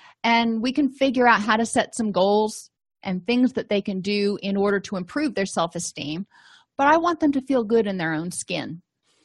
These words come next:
Once we know the good stuff, we know what they're gonna do, what things they can do to move towards their goals in general. We know what kinds of thoughts and feelings they wanna have, and they've identified mantras and wonderful things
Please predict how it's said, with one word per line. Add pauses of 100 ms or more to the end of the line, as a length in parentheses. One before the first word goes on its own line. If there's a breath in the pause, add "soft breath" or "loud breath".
(540 soft breath)
Once
we
know
the
good
stuff, (280)
we
know
what
they're
gonna
do,
what
things
they
can
do
to
move
towards
their
goals
in
general. (380 loud breath)
We
know
what
kinds
of (140)
thoughts
and
feelings
they
wanna
have,
and
they've
identified
mantras
and (460)
wonderful
things